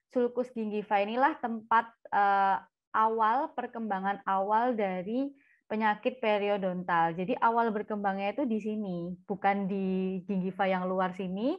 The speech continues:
tapi ada di sulcus gingiva ini. Nah,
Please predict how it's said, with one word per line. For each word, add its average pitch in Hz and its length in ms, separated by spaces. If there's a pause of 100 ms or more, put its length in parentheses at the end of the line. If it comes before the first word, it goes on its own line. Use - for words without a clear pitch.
(440)
tapi 262 480 (240)
ada 208 240
di 254 400
sulcus 214 400
gingiva 175 560
ini. 160 400 (160)
Nah, 160 160